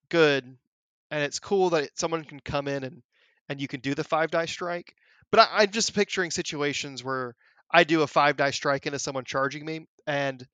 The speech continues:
I do good damage, but then they're like, "Oh, thanks, now you powered my spender," and then I just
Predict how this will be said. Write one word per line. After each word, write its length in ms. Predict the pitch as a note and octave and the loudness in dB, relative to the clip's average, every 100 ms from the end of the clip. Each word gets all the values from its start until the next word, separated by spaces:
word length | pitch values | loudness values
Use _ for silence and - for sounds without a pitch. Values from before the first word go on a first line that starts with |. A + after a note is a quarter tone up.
| _ _ _ _ _ | _ _ _ _ _
I 100 | E3 | 4
do 140 | G3 G#3 | 4 4
good 240 | D#3+ G3+ | 2 2
damage, 480 | C4 C#4 D4 - - _ - | 0 -2 -4 -8 -14 _ -4
but 100 | F3+ | -2
then 100 | G3+ | 2
they're 80 | F#3 | 2
like, 120 | D3+ | 4
"Oh, 160 | C4 G#3+ | 6 6
thanks, 260 | B3 A#3 | 6 2
now 80 | G3 | 0
you 140 | F#3 F#3+ | 0 2
powered 280 | F3 E3 | 2 2
my 100 | C#3+ | 0
spender," 440 | C3 - C#3 B2 B2 | -2 -4 -4 -4 -6
and 180 | A#2+ A#2 _ | -10 -14 _
then 140 | C3 | -8
I 80 | B2+ | -6
just 220 | A2+ - | -6 -10